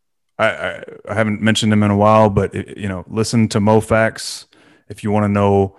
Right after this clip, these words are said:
what white liberals are really all about when it comes to race conversations. We've said it before. They were responsible for Jim Crow in the fir-, I guess they would know Jim Crow when they see it, since that was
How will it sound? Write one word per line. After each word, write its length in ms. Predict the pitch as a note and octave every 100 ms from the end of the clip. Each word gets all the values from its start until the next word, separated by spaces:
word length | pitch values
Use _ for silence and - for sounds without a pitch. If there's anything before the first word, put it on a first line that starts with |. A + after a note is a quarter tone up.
| _
what 320 | - G2 - _
white 420 | B2+ G2 G#2+ G#2 _ G#2
liberals 560 | G#2 G#2 G#2+ G#2+ G2+
are 180 | - F#2+
really 320 | F#2 A2+ A#2
all 160 | G#2 A2
about 380 | G2+ G2 F#2+ -
when 100 | F#2
it 80 | -
comes 260 | G#2 G2+
to 100 | -
race 200 | G2 F#2+
conversations. 840 | - F#2+ F2+ G2 F#2 - F2+ F2+ - _ _ -
We've 180 | D#2+ -
said 200 | A2 A2
it 80 |
before. 640 | A2 F#2+ A2 G#2+ G#2 G2+ - _ _
They 120 | F#2+
were 140 | G2 F#2+
responsible 600 | F#2 - D#3 D#3+ - C#3+
for 160 | C3+
Jim 260 | A#2 C3 D3
Crow 280 | C3 C#3+ B2+
in 80 | G#2+
the 80 |
fir-, 140 | - -
I 80 | D#3
guess 160 | C4
they 120 | - G3+
would 140 | D3+
know 160 | D#3 E3
Jim 240 | C#3+ C#3
Crow 200 | D#3 C3+
when 120 | B2
they 140 | G#2+ G2+
see 180 | A2+
it, 120 | A#2 -
since 180 | G#2+
that 160 | A#2+ G#2
was 220 | G2 -